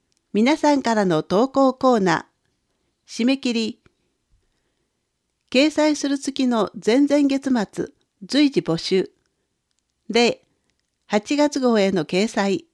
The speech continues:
六月末日まで。詳しくはこちら、キューアールコードがあります。問い合わせ、秘書広報課、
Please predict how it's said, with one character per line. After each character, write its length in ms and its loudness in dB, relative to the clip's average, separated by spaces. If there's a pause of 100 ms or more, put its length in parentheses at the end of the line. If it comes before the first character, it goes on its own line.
(400)
六 240 0
月 260 0
末 280 -2
日 240 -6
ま 160 -2
で。 220 -6 (1000)
詳 220 4
し 100 -12
く 140 -4
は 100 0
こ 140 -8
ち 160 -4
ら、 200 -2 (500)
キ 160 0
ュ 40 4
ー 180 6
ア 20 4
ー 40 0
ル 80 -2
コ 180 4
ー 40 2
ド 120 2
が 120 2
あ 60 2
り 120 0
ま 180 -2
す。 220 -14 (1900)
問 180 2
い 60 2
合 80 2
わ 120 2
せ、 380 -2 (720)
秘 140 -4
書 160 -2
広 280 0
報 220 -2
課、 320 -4